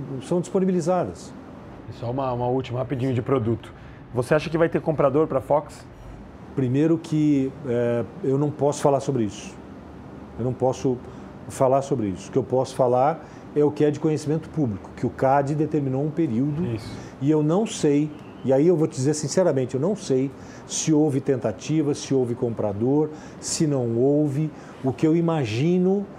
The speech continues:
Speaker 1: é que isso volta pra apreciação do cad.
Speaker 2: Uhum.
Speaker 1: Qualquer que seja o destino, volte pra apre-, pra apreciação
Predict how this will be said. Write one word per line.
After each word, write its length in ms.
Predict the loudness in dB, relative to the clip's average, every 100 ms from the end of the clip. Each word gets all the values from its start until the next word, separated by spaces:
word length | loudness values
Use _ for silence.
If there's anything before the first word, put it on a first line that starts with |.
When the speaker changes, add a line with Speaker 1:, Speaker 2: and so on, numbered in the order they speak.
| -18 -14 0
Speaker 1:
é 140 | 0
que 220 | 0 0
isso 380 | 2 2 2 2
volta 360 | 4 4 4 2
pra 120 | 0
apreciação 640 | 0 -2 2 0 2 0
do 100 | 0
cad. 320 | 2 2 2 -4 -14 -8
Speaker 2:
Uhum. 280 | -4 -2 0
Speaker 1:
Qualquer 400 | 0 0 2 0
que 100 | -2
seja 560 | -2 2 2 2 -2 -4 -12 -16 -18 -18 -18 -16 -4
o 100 | -2
destino, 640 | -2 -4 0 2 2 0 -4
volte 580 | 2 2 2 2 -2 -2 -14 -18 -18 -2
pra 120 | 0
apre-, 380 | 2 0 -2 -8 0
pra 300 | 2 4 2
apreciação 760 | 0 -2 -4 -2 0 0 -2